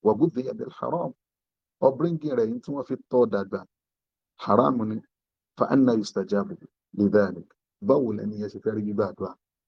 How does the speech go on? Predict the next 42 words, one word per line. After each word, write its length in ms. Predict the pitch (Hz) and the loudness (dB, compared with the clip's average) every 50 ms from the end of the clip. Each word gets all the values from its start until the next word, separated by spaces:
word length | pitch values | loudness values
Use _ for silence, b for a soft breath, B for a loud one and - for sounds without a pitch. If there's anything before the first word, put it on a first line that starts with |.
| _ _ _ _ _ _ _ _ _ _ _ - | _ _ _ _ _ _ _ _ _ _ _ 0
Ló 80 | 127 | 2
fi 60 | 131 131 | 2 2
jẹ́ 160 | 151 156 156 | 0 -4 0
pé 100 | - 160 156 151 - - _ _ _ _ _ _ | 0 0 0 0 -2 -8 _ _ _ _ _ _
even 300 | 180 226 220 185 202 165 120 - | 0 2 2 2 2 0 0 -2
téèyàn 380 | - 156 143 123 120 120 120 117 | -2 0 0 0 0 0 -2 -2
bá 120 | 110 123 123 - - | -2 -2 -2 -4 -4
tọrẹ 280 | - 110 110 110 110 107 | -4 0 0 2 0 0
sójú 300 | - - 123 113 110 120 | 0 -2 -2 0 0 0
ọ̀nà 120 | 113 104 101 | 0 2 2
Ọlọ́run 260 | 101 107 110 104 98 | 0 0 0 -2 -4
Ọba, 160 | 92 90 92 95 - _ _ _ | -4 -6 -8 -10 -12 _ _ _
tí 140 | - - | 0 2
ò 40 | 185 | 2
bá 120 | 127 127 117 | 2 2 0
ti 120 | - 135 | -2 -6
ń 40 | 131 | -12
ṣe 140 | - 120 123 - | -10 -12 -12 -10
quality, 580 | _ 131 135 139 135 139 139 - - 127 107 - _ _ _ _ _ _ | _ -4 -4 -4 -4 -8 -12 -10 -10 -10 -10 -10 _ _ _ _ _ _
ni 60 | 110 | -4
lèèyàn 320 | 113 107 98 95 104 117 123 123 | -2 -2 0 -2 -2 -2 -2 -2
ná, 100 | 127 131 123 - | -2 -4 -4 -2
Ọlọ́run 180 | - 139 160 147 | 0 2 2 2
Ọba 100 | 120 117 110 | 2 0 0
ò 40 | 98 | -2
ní 120 | 104 127 | -2 -2
gbà 140 | - - 98 | -2 -4 -6
á. 80 | 95 - - _ _ _ _ _ _ _ _ _ _ _ _ _ _ _ _ _ _ _ _ _ _ - | -6 -8 -12 _ _ _ _ _ _ _ _ _ _ _ _ _ _ _ _ _ _ _ _ _ _ 2
Nínú 140 | 127 131 127 | 4 4 4
hadith 240 | 123 113 139 - | 4 2 0 -4
Imam 180 | - 120 120 113 | -6 -6 -6 -4
Bukhari, 460 | 110 113 - - 113 110 101 98 92 - - _ _ | -4 -4 -2 -2 -2 -2 -2 -4 -6 -12 -16 _ _
hadith 340 | - 98 92 120 - - - | -16 -10 -8 -8 -4 -2 -2
Abi 140 | 107 107 107 | 0 0 0
Hurairah, 340 | 107 110 120 127 127 135 135 b b b b _ | 2 4 4 4 2 0 -2 b b b b _
Ànábì 220 | - 120 127 127 127 | -2 0 2 2 2
ní, 60 | 127 | 2
"Man 120 | 127 127 127 | 2 0 0
tasaddaqa 640 | 117 117 - - 131 123 110 101 110 107 - 107 101 | -2 -4 -4 -2 -2 -2 -2 -2 -4 -4 -4 -6 -6
bi 100 | 95 104 | -6 -6
adli 360 | - - 127 113 98 101 101 | -4 -2 -4 -4 -2 -4 -6
tamrati." 560 | 98 - - 98 95 92 95 98 92 - - | -6 -6 -6 -6 -4 -4 -4 -6 -6 -10 -14